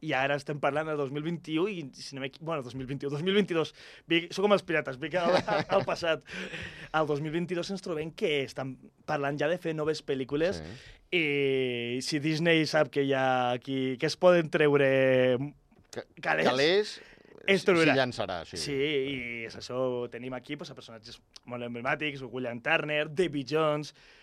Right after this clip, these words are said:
Speaker 1: aquest personatge, aquest antagonista de lo que és la segona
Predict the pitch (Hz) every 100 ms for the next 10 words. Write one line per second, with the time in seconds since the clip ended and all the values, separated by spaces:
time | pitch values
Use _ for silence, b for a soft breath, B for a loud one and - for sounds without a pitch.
0 | B B - 147 156 143 185 - 165 147
1 | 160 156 147 160 151 202 254 208 185 147
2 | 139 147 247 - 147 120 123 127 123 120
3 | 120 120 123 127 127 127 120 127 135 131